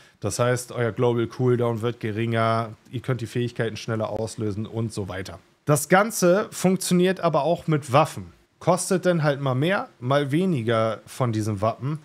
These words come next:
Aber ihr könnt euch jetzt, wenn ihr zum Beispiel Schurke spielt, könnt ihr euch hier den Dolch aussuchen,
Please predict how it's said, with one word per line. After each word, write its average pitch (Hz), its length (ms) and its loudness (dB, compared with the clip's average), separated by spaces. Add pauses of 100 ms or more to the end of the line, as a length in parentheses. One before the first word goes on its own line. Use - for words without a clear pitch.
(380)
Aber 147 440 2
ihr 151 60 0
könnt 196 240 -2
euch 160 120 -2
jetzt, 170 220 -4
wenn 170 140 4
ihr 160 120 0
zum 151 160 -6
Beispiel 135 240 0
Schurke 208 400 0
spielt, 190 460 0
könnt 160 120 2
ihr 156 80 2
euch 143 140 0
hier 147 140 2
den 117 180 -2
Dolch 156 380 4
aussuchen, 160 680 -2